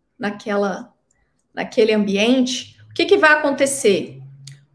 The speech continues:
O metimazol vai ligar o iodo.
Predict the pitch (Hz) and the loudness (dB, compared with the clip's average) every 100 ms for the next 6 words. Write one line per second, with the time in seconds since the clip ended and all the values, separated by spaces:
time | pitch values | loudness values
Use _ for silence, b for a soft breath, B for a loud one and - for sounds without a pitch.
0 | _ 311 480 339 285 - 254 233 240 240 | _ 4 4 4 0 0 2 2 2 4
1 | 262 294 - 240 240 240 - - 262 302 | 4 0 0 4 4 2 -4 -4 -4 -2
2 | - 208 220 247 - 254 269 254 214 220 | 0 0 0 -4 -6 -4 -2 2 4 4
3 | 190 - - | 0 -10 -20